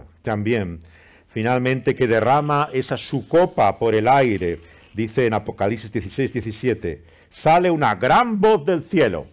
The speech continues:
del trono que gobierna por la eternidad, y dice, 'Hecho está'".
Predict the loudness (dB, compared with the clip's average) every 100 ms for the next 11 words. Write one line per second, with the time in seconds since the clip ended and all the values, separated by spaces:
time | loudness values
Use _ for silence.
0 | _ -6 -4 -4 -2 2 4 2 -2 -8
1 | _ _ -2 0 2 2 2 0 0 0
2 | 2 0 2 0 0 0 0 0 -6 _
3 | _ _ -8 -4 -4 0 0 0 -6 _
4 | -2 0 2 2 2 2 0 0 -2